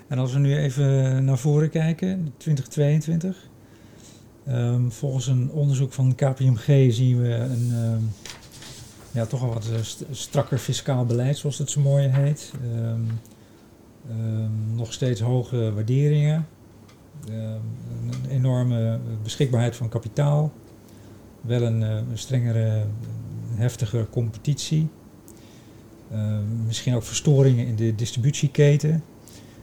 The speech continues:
hebben jullie daarover nagedacht, over de, de, de, de parameters van, eh, twintig tweeëntwintig?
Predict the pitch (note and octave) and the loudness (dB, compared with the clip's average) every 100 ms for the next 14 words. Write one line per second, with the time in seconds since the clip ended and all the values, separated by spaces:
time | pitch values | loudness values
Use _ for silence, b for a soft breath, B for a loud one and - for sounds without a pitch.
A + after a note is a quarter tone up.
0 | B B - - - A2+ B2+ C#3+ D3+ C#3 | B B -20 -18 -16 -4 0 4 4 6
1 | C#3+ D3 C3 C#3 D3 D#3 E3+ F#3 - D#3+ | 4 4 4 4 4 2 2 2 0 0
2 | D3 C#3+ D3 C#3+ C3+ C#3+ C#3 C3 A#2 C#3+ | 2 4 4 4 4 2 2 0 -4 -12
3 | - - C3+ A#2+ C3 A#2+ A#2+ C#3 C#3+ C#3+ | -12 -4 -2 -2 -2 -4 0 2 4 4
4 | C#3 C#3 - C3+ C3 C3+ - C#3+ B2+ - | 2 0 -2 0 0 0 0 0 0 0
5 | C#3 C3+ D3+ D3+ F#3 F3 - | 2 2 0 0 -2 -6 -10